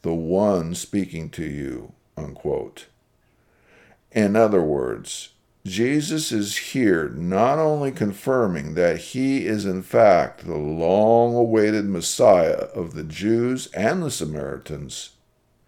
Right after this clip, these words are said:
but in fact, Jesus is one hundred percent man and one hundred percent God of very God.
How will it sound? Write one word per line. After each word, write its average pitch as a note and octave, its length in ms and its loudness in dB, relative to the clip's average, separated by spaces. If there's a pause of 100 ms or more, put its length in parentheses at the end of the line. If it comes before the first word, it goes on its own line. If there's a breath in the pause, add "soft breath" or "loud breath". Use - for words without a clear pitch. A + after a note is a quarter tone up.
(340 loud breath)
but G#2+ 280 10
in C3 300 2
fact, G#2+ 520 8
Jesus G#2 560 -2
is G#2 240 -6
one G2 460 2
hundred C3 280 -2
percent B2+ 480 -4
man E2+ 580 -6 (600 loud breath)
and F#2 380 0
one A2 360 4
hundred B2+ 320 0
percent A2 540 -4
God G2+ 540 8
of - 220 -4
very F#2 440 4
God. E2+ 640 2